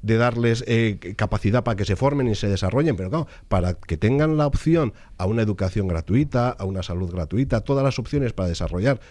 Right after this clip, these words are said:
su proyecto de vida, es necesario tener un Estado fuerte, y para eso están los impuestos. Igual que en su día el P P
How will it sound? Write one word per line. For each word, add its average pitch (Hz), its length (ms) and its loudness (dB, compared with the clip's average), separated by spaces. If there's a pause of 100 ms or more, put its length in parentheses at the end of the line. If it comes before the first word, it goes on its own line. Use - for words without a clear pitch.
su 82 160 -4
proyecto 117 400 0
de 139 80 4
vida, 151 160 2
es 143 80 -4
necesario 147 420 -4
tener 120 160 0
un 143 120 0
Estado 143 260 0
fuerte, 143 340 0 (220)
y 95 80 0
para 104 180 0
eso 131 160 -4
están 131 320 0 (220)
los 90 180 -2
impuestos. 80 560 -4 (180)
Igual 131 300 2
que 180 80 -2
en 165 60 -2
su 165 160 0
día 170 100 4
el 135 120 0
P 110 120 0
P 135 280 2